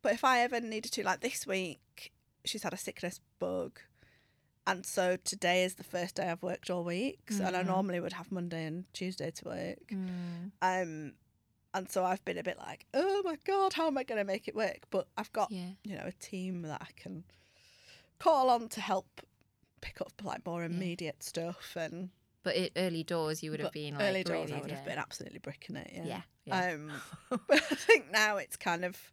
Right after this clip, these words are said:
Speaker 2: Yeah.
Speaker 1: my clients, a lot of my clients are parents as
Speaker 2: Okay.
Speaker 1: well, and they, they get it.
Speaker 2: There's empathy.
Speaker 1: There's, yeah,
Speaker 2: Yeah.
Speaker 1: yeah.
Speaker 2: That's good. Yeah.
Speaker 1: Absolutely.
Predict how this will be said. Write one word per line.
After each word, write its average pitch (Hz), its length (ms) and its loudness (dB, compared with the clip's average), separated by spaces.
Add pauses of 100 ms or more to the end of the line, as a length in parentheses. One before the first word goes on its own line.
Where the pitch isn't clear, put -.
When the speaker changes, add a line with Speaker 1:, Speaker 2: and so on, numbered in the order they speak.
(120)
Speaker 2:
Yeah. 175 240 -4 (380)
Speaker 1:
my 302 80 2
clients, 427 420 -2 (200)
a 226 80 4
lot 226 140 0
of 247 80 -4
my 226 60 -4
clients 226 400 -2
are - 40 -12
parents 214 760 -4
as 185 80 -8
Speaker 2:
Okay. 190 60 -2
Speaker 1:
well, 190 340 6
and 196 200 -4 (220)
they, - 120 -12 (180)
they 262 160 -2
get 226 220 2
it. - 140 -4
Speaker 2:
There's 185 120 2
empathy. 175 560 0
Speaker 1:
There's, 254 220 -2
yeah, 247 560 4
Speaker 2:
Yeah. - 20 0
Speaker 1:
yeah. 196 460 0
Speaker 2:
That's 190 180 0
good. 143 320 -6
Yeah. 254 60 -4
Speaker 1:
Absolutely. 190 760 -4